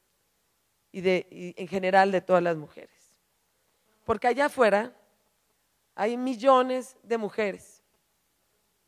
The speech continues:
millones de mujeres que se enfrentan todos los días a la vida y que está, es-, y que de algún modo espera a que sus mujeres, a que sus jóvenes más privilegiadas,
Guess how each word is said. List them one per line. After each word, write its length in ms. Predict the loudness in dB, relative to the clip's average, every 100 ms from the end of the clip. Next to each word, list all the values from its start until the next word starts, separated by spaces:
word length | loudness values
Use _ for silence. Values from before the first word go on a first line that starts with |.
| _
millones 560 | -12 -8 0 0 0 -4
de 100 | -4
mujeres 440 | -6 -6 -6 -4
que 120 | -8
se 100 | -10
enfrentan 500 | -12 -12 -12 -10 -12
todos 340 | -4 -2 -2 -4
los 180 | -8 -4
días 300 | -2 -2 -4
a 60 |
la 140 | -4 -4
vida 340 | -6 -8 -12 _ _ _ _ _ _ -20
y 100 | -6
que 100 | -4
está, 400 | 2 4 6 2
es-, 300 | -2 -6 _ _ _ _ _ -18
y 100 | -2
que 120 | 6
de 80 | 6
algún 280 | 6 0
modo 400 | 2 4 4 2 0
espera 640 | -6 -2 0 2 2 0 -12 _ _ _ _ _
a 100 | -10
que 120 | -10
sus 180 | -14 -12
mujeres, 600 | -12 -6 -4 -2 -4 -8
a 120 | -12 -10
que 140 | -12
sus 260 | -14 -14 -4
jóvenes 600 | -4 -4 -10 -12 -16 _ _ _ _
más 300 | 0 2 2
privilegiadas, 920 | -6 -18 -10 -10 -6 -2 -2 -2 -12